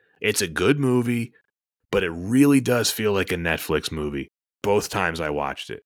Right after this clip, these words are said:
I would definitely recommend it if you like action movies or Fincher or Fassbender. I can't decide if I wanna give this a C plus or a B minus.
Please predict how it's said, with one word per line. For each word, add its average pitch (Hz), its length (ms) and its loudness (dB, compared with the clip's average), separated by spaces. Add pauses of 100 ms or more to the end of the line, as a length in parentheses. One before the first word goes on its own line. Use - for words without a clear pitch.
(200)
I 92 100 -4
would 95 220 -4
definitely 156 500 4
recommend 117 640 2
it 85 220 -2
if 92 160 -4
you 95 120 -4
like 87 280 -4
action 104 420 -2
movies 85 420 -6
or 95 200 2
Fincher 85 640 0 (600)
or 95 220 0
Fassbender. 90 840 -4 (800)
I 202 140 -2
can't 151 320 0
decide 139 400 0
if 107 140 -4
I 101 60 -2
wanna 98 260 -4
give 92 200 -6
this 90 200 -8
a - 60 -10
C - 280 0
plus 90 460 0
or 85 100 0
a 76 60 -2
B 78 260 -4
minus. 71 540 -6